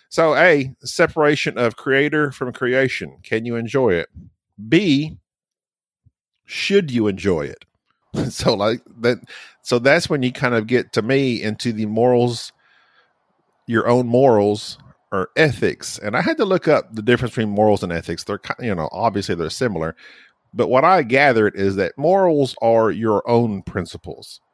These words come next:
Ethics is apparently the society or the group or the culture that you're in's m-, moral principles.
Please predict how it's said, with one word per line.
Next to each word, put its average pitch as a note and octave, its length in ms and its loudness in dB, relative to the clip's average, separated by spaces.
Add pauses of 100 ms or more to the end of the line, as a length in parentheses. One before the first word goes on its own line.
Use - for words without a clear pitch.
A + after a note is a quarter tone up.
(720)
Ethics C3 680 -2 (240)
is F#2 140 -2
apparently G#2+ 800 0 (800)
the G#2+ 140 -8
society G#2+ 960 -2 (120)
or E2 400 -2
the E2+ 160 -10
group A#2+ 520 2
or F#2 200 -4
the F2 140 -8
culture B2 440 0
that F#2 140 2
you're G2 240 -2
in's G#2+ 680 0 (840)
m-, G2 360 -6 (280)
moral G#2 420 2
principles. F#2 720 -6